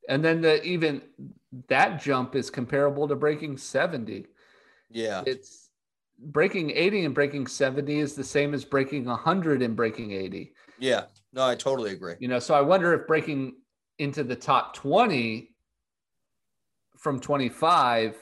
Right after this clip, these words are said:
Speaker 1: is that same level of a jump, even though it's not that
Speaker 2: No,
Speaker 1: much.
Speaker 2: and, well, that's the thing is, like, I thought he was top ten. I thought he had been top ten in the world before.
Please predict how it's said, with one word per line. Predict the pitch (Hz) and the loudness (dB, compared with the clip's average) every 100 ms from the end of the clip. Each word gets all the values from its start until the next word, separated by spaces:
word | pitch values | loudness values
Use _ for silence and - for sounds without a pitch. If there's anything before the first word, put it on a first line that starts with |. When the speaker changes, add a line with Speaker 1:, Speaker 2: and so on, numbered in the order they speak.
| _ _ - | _ _ -4
Speaker 1:
is | 143 135 | -2 0
that | 139 123 - | -2 -4 -4
same | - 135 123 | -6 -6 -4
level | 117 107 107 | -4 -4 -6
of | 101 | -8
a | 101 | -12
jump, | - 127 113 107 | -10 -6 -6 -6
even | 170 165 | -6 -4
though | 175 151 | 2 2
it's | 135 - | 2 0
not | 131 127 123 | 0 0 2
that | 110 117 | 0 6
Speaker 2:
No, | |
Speaker 1:
much. | 170 285 233 254 | 8 8 8 2
Speaker 2:
and, | 247 | 2
well, | 262 | 6
that's | 285 285 | 6 4
the | 285 | 2
thing | 254 | 2
is, | 165 | 4
like, | 147 | 2
I | 165 | 2
thought | 226 285 | 4 2
he | 262 | 2
was | 220 | -2
top | 208 190 - | 0 0 0
ten. | 190 147 90 - | 0 0 -2 -4
I | 156 | 0
thought | 247 240 | 2 2
he | |
had | 190 | 0
been | 156 170 | 0 0
top | 156 143 120 | 2 0 0
ten | 147 139 | -4 -2
in | 120 | -4
the | |
world | 123 120 101 | -4 -4 -6
before. | 87 90 76 69 | -12 -12 -12 -12